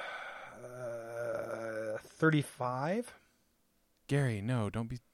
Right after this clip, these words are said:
Speaker 2: don't.
Speaker 1: <laughs> Don't be dumb.
Speaker 2: Don't
Speaker 1: Is that what you're
Speaker 2: expose
Speaker 1: gonna say to me?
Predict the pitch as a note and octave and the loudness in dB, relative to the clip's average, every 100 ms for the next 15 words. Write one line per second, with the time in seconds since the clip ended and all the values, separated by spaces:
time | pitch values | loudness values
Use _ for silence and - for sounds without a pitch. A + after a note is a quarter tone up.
0 | _ B2+ C3 - _ _ _ - F5+ F5+ | _ -6 -6 -8 _ _ _ -20 -8 -4
1 | C6+ - - G3 - F3 D#3 C3 E3 - | -2 -2 0 -2 0 6 6 8 2 0
2 | - - A#3+ B3 - D#3+ F3 F#3+ G#3 G3+ | -4 10 10 10 6 8 10 10 8 6
3 | G#3 G#3 A#3+ B3+ | 6 8 8 6